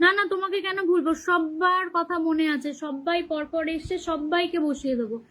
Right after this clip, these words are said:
আমি নতুন, হুম, তাহলে আমি ফিল্টার না, some moments কেউ ফিল্টার নাও। আমি তো বসেই রয়েছি, আমি কাকে ছেড়ে কাকে বসাবো? একটাই তো পিন, একজন একজন করেই বসাবো। এস কে দাদা বন্ধু আছে, কেমন আছেন সবাই? ভালো আছি। আমার কমেন্টস পড়ছো না? পড়ছি।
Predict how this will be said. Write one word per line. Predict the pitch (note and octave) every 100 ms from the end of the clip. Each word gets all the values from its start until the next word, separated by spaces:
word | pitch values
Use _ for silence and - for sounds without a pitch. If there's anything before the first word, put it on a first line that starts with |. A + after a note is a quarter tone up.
| _ _ -
আমি | C#4 D#4 F4
নতুন, | E4+ D#4+ D#4+ C#4
হুম, | C4+ D4+ C#4
তাহলে | B3+ D4 E4 E4+
আমি | D#4+ E4+
ফিল্টার | E4+ E4 E4+ F4+
না, | F4 F4+ F4
some | E4+ E4
moments | E4+ E4+ E4 -
কেউ | E4+ F4
ফিল্টার | D#4+ D4 D4
নাও। | B3+ B3 A#3+ - _ _ -
আমি | D4+ E4+
তো | F4+
বসেই | D4+ E4+ G4+ F#4+
রয়েছি, | F4 F4
আমি | F#4+
কাকে | - F4 D#4+ G4
ছেড়ে | G#4 G4
কাকে | F#4+ D#4 F#4
বসাবো? | F4 E4 F4 D#4+
একটাই | D#4 - - F#4
তো | E4+ F4+
পিন, | F4 F4 D4+
একজন | C#4 C4 E4+
একজন | E4+ E4 F4
করেই | E4+ F4
বসাবো। | D#4+ C4+ C4 D#4 C4 A3+ - - - -
এস | D4+ -
কে | F4
দাদা | E4 E4 D#4+
বন্ধু | D#4 D#4+ E4
আছে, | D4+ C4 B3 A#3 - _ _ _ -
কেমন | E4 E4 F4
আছেন | E4+ E4+ F4
সবাই? | D#4+ E4 D#4+ D#4
ভালো | D#4 D4+
আছি। | D4+ D#4 E4+
আমার | D#4 D4+ E4+ E4
কমেন্টস | E4 D#4 E4+ -
পড়ছো | D#4+ - E4
না? | E4+
পড়ছি। | D#4 D4+ - C4